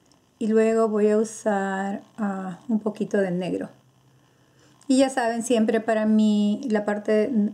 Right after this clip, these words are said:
baja de mi, ah, del hueso de mi ceja, voy a ponerle un beige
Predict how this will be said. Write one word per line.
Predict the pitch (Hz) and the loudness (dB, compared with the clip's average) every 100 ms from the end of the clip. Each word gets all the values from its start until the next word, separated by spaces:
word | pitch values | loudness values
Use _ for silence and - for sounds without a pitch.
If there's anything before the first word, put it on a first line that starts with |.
| - | -4
baja | 202 - | -6 -2
de | 214 208 | 0 0
mi, | 196 190 185 185 196 262 | -2 -6 -8 -8 -8 -6
ah, | 202 175 185 | -6 -6 -4
del | 190 175 190 | -4 -2 -2
hueso | 202 208 | -2 0
de | 220 214 | 2 2
mi | 214 | 2
ceja, | 220 208 202 269 269 | 0 -2 -4 -6 -6
voy | 208 175 | -6 -6
a | |
ponerle | - 95 196 - | -4 -6 -6 -8
un | 95 92 | -6 -4
beige | 175 160 - | -4 -6 -12